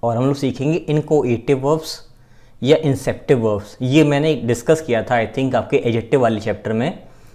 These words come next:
जब मुझे याद नहीं आ रहा था, लेकिन मैंने बोला ठीक था उस समय। और हम लोग अभी देखेंगे कॉजेटिव वर्ब्स और देखेंगे हम लोग एम्पटी वर्ब्स। नाम में देखो कुछ भी नहीं रखा होता, रियल में होता है उसका फंक्शन। अगर मैं बात करूँ कोई भी वर्ड की,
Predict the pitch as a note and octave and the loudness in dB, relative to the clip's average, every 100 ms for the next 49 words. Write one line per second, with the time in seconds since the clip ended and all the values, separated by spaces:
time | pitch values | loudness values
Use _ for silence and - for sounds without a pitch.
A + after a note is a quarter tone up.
0 | - A2+ A#2+ B2 B2 A#2 A2+ C3 C3 G#2+ | -12 0 2 2 2 4 4 4 2 0
1 | G2+ G#2 F3+ - A#2 C3 C#3+ B2+ A2+ C3 | -2 -2 -2 -4 -4 -2 0 0 2 0
2 | B2+ G2+ A2 G#2+ A2+ C3+ G3+ - - - | -2 -6 -6 -4 -4 -4 -6 -12 -20 -20
3 | - - C3+ B2+ C3 D#3+ D#3 C#3+ A#2 C3 | -20 -8 0 2 6 6 6 2 0 0
4 | C3+ C#3+ C#3 A2 G#2+ - C#3+ C#3 D#3+ - | -2 -4 -2 -2 -2 0 2 2 0 0
5 | C3+ B2 D3+ - B2+ C3+ A2 C#3 A3 - | 0 2 0 -2 -4 -2 -2 -2 -2 -6
6 | - - B2+ G#2 F#2+ A2 G2 F2+ - - | -18 -6 -4 -4 -4 -4 -2 -4 -8 -18
7 | - - - - - - - - A#2 B2 | -20 -20 -20 -20 -20 -20 -20 -8 0 2
8 | C3 E3+ G#3 G3+ G3 A3 F3 D3 D#3+ G#3 | 4 4 4 2 2 0 0 0 0 2
9 | C#3+ - - B2+ B2 E3+ B2 C3+ E3 C3 | 0 -2 0 0 0 0 0 0 -2 -2
10 | A2 E3 - G3 - G#2 G2+ G#2+ G2 A2+ | -2 -4 -2 -4 -4 -4 -6 -6 -8 -12
11 | - - - - - - - B2+ D#3+ F#3+ | -20 -20 -20 -20 -20 -10 -2 2 2 2
12 | C#3+ B2+ B2+ D3+ E3+ - C#3+ E3+ B2 A#2+ | 2 2 2 -2 -2 0 2 2 2 2
13 | A#2 A#2 G#2+ F#2+ | 2 -2 -6 -8